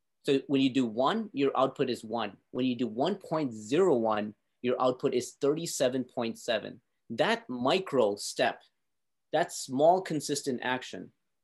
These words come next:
and the word consistent is what matters. You'll be amazed by how much progress you can make. And when I said you can change your entire, entire life in twelve months, I promise you, I wasn't mentally sprinting. I was very passive. I was very slow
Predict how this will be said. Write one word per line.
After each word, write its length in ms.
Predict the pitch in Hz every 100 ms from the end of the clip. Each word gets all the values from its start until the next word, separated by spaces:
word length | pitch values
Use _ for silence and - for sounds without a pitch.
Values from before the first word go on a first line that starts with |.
| -
and 100 | 131
the 60 |
word 260 | 123 151 156
consistent 640 | 143 131 - 180 190 156 117
is 80 |
what 180 | 113 117
matters. 500 | 117 113 107 101 - _ _ _ _ -
You'll 180 | 156 208
be 140 | 196
amazed 400 | 156 139 165 -
by 140 | 139
how 140 | 123 127
much 200 | 131 - -
progress 400 | 127 127 127 120
you 80 |
can 160 | 113 110
make. 220 | 117 117 123
And 100 | 123
when 120 | 147
I 120 | 233
said 300 | - 165 135
you 80 | 131
can 100 | 135
change 320 | - 147 160
your 100 | 143
entire, 420 | 120 - 131 143 147
entire 340 | 147 127 147 160
life 240 | 127 131
in 80 | 127
twelve 340 | - 139 139
months, 380 | 120 143 185 - _ _ -
I 120 | 131
promise 520 | - 175 220 208 139
you, 140 | 127
I 100 | 120
wasn't 380 | 127 156 180 151
mentally 420 | 123 139 139 135
sprinting. 540 | 117 - 131 147 104 107 _ _ _ _ _ -
I 80 |
was 160 | 143 127
very 280 | 135 185 185
passive. 420 | - 143 139 104
I 60 | -
was 140 | 127
very 260 | 117 156 190
slow 560 | - - 131 143 113